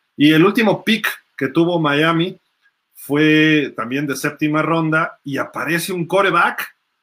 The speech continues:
un quarterback, y había disponible el que yo quería, Carson Strong, que todavía lo firmaron hasta como agente libre no reclutado los Eagles después, pero entiendo la razón por el sistema que maneja Miami.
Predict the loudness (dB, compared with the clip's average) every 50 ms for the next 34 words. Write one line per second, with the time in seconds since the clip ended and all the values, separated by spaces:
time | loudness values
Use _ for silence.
0 | _ _ _ _ _ _ _ _ _ -8 -6 -6 -4 0 0 2 2 2 4 4
1 | 4 2 2 -2 -12 _ _ -8 -6 -6 -6 -4 -4 -4 -4 -4 -2 -2 0 0
2 | 2 4 4 4 4 2 0 -2 -4 -4 -2 0 0 0 0 0 -2 -2 -2 0
3 | -2 0 0 0 -2 0 -2 -2 -2 -2 -4 -4 -4 -2 0 0 0 0 0 -4
4 | -6 -6 -8 -8 -8 -6 -6 -6 -6 -6 -8 -10 -6 -6 -4 -2 -2 0 0 0
5 | -2 0 -2 -2 -4 -6 -6 -6 -6 -4 -2 -2 -2 -4 -4 -6 -8 -10 -6 -6
6 | -6 -6 -6 -10 _ _ _ _ _ _ _ _ -6 -4 -4 -2 -2 -2 -2 -2
7 | -2 -2 0 0 0 0 -2 -2 -2 -2 -2 0 0 0 2 2 2 2 2 0
8 | 0 0 0 2 2 2 0 -2 -2 -2 -6 -4 -2 0 0 0 0 -2 -2 -4
9 | -6 -6 -8 -8 -6 -4 -2 0 -2 -2 -2 -4 -10 -12 -6 -4 -2 -2 -2 -4
10 | -8 _ _ _ _ _ _ _ _ _ _ 0 2 4 4 4 4 2 2 2
11 | 2 2 4 4 4 4 4 4 4 2 0 0 0 -4 -4 -6 -8 -6 -6 -4
12 | -4 -4 -4 -6 -8 -10 -10 -8 -2 0 0 2 2 0 -4 -4 -6 -8 -8 -8
13 | -8 -8 -6 -8 -8 -6 -6 -6 -4 -4 -2 0 0 0 0 -2 -6 -12